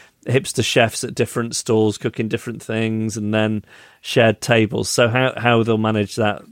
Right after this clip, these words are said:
you know, with social distancing and the pandemic, I don't know. But I, I really liked it, Brett. I thought that, for me,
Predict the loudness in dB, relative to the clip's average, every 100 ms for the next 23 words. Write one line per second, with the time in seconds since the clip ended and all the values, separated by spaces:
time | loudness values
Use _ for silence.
0 | _ -10 -4 0 0 0 0 -2 -2 -6
1 | -8 -10 -8 -8 -8 -8 -8 -4 -2 -4
2 | -4 -2 -2 0 0 0 0 -2 -4 -20
3 | -20 -8 -2 0 0 -2 0 2 2 2
4 | 0 -2 -6 -10 -8 -8 -8 -2 -2 0
5 | -4 -4 -14 -14 -6 -2 2 2 2 -2
6 | -10